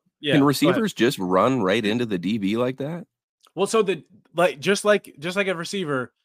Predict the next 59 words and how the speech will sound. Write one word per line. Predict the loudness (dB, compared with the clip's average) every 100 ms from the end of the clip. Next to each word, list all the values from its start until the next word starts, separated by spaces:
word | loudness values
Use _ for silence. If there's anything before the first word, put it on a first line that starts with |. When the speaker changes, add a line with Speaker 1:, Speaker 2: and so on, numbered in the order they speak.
| -6
Speaker 1:
you're | 0
allowed | 2 4 2 2
to, |
like, | -4 -4 -4
have | -4 -4
your, | -6 -6
like, | -6 -8
de-, | -10 -14 -18 _
the | -6
only | -4 -4
thing | -4 -6
defenses | -6 -6 -8 -8 -4
have | 0 0 -2
is | -10 -6
their | -6
space | -4 -4 -4 -4
and | -8 -6
their, | -6
and, | -6 -6
like, | -6 -6
their | -4
ground. | 0 0 0 -8 _ _ _ -6
You're | 0
allowed | 2 4 2
to | 0
hold | -4 -6 -4
your | -4
ground. | 0 0 0 -6 -14 _ _ _
The | -6
receiver | -4 -4 -4 -4
is |
supposed | -6 -6 -6 -4
to |
run | -4 -4
around | -2 -2 -2 -2
that | -8 -8 -8
or | -6
mo-, | -6 -6
try | 0 0
to |
avoid | 0 -2 -4 -4
that. | -8 -10 _ _ _ _ _ -4
Um, | -2 -2 -6 -14 _ -2
now, | 2 2
it, | 0
it'd | -6 -4
be | 0
different, | -2 0 -4 -4 -12 _ -10
and | 0
that's | 0 0
only | -2 -4
if | -6
the | -8
receiver's | -6 -6 -4 -4
initiating | -4 -4 -4
the | -6
contact. | -6 -8 -6 -10 -8
Now, | -2 -2
if, | -2